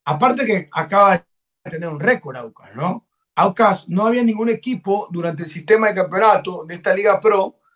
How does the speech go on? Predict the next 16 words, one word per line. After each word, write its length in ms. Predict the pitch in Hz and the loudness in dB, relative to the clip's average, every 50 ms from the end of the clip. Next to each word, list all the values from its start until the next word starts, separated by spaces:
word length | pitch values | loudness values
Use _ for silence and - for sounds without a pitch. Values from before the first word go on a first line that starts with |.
| _ _ _ _ _ _ _ _ _ | _ _ _ _ _ _ _ _ _
eh, 560 | - 175 180 185 180 175 175 170 170 170 170 165 160 156 _ _ _ _ _ _ - - | -6 -4 -2 -2 0 0 0 -2 -2 -4 -6 -8 -10 -12 _ _ _ _ _ _ -6 2
que 160 | - 220 233 | 4 6 8
haya 240 | 247 - - 294 277 | 6 6 6 4 4
ganado, 600 | 254 214 190 190 233 254 269 269 254 247 - _ _ | 4 4 2 4 4 4 6 6 4 4 2 _ _
perdón, 460 | - 156 151 190 220 190 - - _ _ _ _ _ _ _ _ _ _ | -8 -4 -2 2 2 0 0 -2 _ _ _ _ _ _ _ _ _ _
que 180 | - 226 220 196 | -6 -6 -6 -4
no 240 | 208 233 277 339 359 | -6 -8 -4 -4 -4
haya 300 | 339 320 311 302 - - | -2 0 0 0 0 0
perdido 340 | 202 190 185 254 285 262 226 | -8 -12 -12 -10 -8 -6 -6
ni 220 | 196 202 226 269 | -4 -4 -4 0
un 260 | 359 381 - - - | 0 -2 -2 -2 -2
partido. 720 | - 170 151 143 147 _ - 392 440 415 - 139 - - _ _ _ _ _ _ _ _ _ _ _ _ _ _ - | 0 0 0 0 -6 _ -12 -8 -8 -8 -8 -10 -14 -20 _ _ _ _ _ _ _ _ _ _ _ _ _ _ -4
Ni 380 | 202 214 233 262 277 285 285 302 | 2 4 4 4 4 0 0 2
un 340 | 320 349 403 453 480 220 | 4 4 4 2 2 0
partido 560 | 165 233 202 180 160 143 247 285 339 320 214 180 | 2 2 2 2 0 -4 -6 -6 -6 -6 -4 -4
perdió 580 | 202 190 185 214 240 269 294 339 339 _ _ | -4 -2 0 0 0 2 2 0 0 _ _